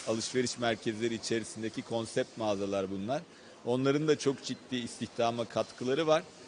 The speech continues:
Onun dışında devam eden, e, projelerin bu ay bitimiyle, e, kırk iki ilde altmış mağazaya çıkıyoruz ve yıl sonunda yüz mağazayla tamamlayacağız. E,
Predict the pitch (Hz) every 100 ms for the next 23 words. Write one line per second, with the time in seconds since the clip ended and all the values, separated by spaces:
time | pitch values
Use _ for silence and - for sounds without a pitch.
0 | - - - 123 156 151 - 147 147 147
1 | 123 127 147 156 147 147 170 165 - 107
2 | 110 110 110 107 110 110 131 - - 131
3 | 127 139 139 143 143 139 139 135 131 -
4 | 143 147 131 156 185 - - - - 107
5 | 104 - 127 - 135 160 143 139 127 120
6 | - 143 - 123 123 117 143 - - 151
7 | 156 160 135 135 147 - 127 123 139 156
8 | 131 143 135 127 120 131 135 120 120 107
9 | 101 98 98 139 165 - - - - -
10 | - 107 110 107